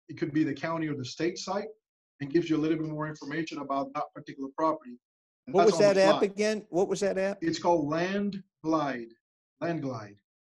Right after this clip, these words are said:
Speaker 2: I, I know that you're supporting, you're supporting, uh, local business. I, I got
Speaker 1: Yes.
Speaker 2: that impression. Are you ordering, uh, are you ordering delivery? And, uh,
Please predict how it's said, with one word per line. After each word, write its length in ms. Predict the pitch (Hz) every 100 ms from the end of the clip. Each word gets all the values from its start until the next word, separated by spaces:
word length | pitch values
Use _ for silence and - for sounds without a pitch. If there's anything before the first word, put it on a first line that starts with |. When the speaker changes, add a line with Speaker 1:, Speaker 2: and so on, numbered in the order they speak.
| -
Speaker 2:
I, 200 | 180 180
I 120 | 165 180
know 240 | 226 277
that 240 | 226 214 180
you're 100 | 165
supporting, 880 | - 175 - 190 196 180 170 165 -
you're 180 | 160 196
supporting, 720 | 196 170 - 185 180 170 160
uh, 300 | 151 147 139
local 400 | 139 151 151 156
business. 720 | 120 151 156 147 - 139 -
I, 240 | 160 139 135
I 100 | 151
got 200 | 135 175
Speaker 1:
Yes. 60 | 175
Speaker 2:
that 200 | 185 165
impression. 760 | 143 123 - 170 165 - 135 123 _ _ _ _ -
Are 140 | 156 160
you 220 | 180 226
ordering, 640 | 202 208 202 196 185 180
uh, 580 | 170 165 165 160 160 165 151
are 140 | 156
you 160 | 156 165
ordering 500 | 208 208 208 196 165
delivery? 760 | 175 185 196 170 170 160 160
And, 280 | 156 156 151
uh, 260 | 151 151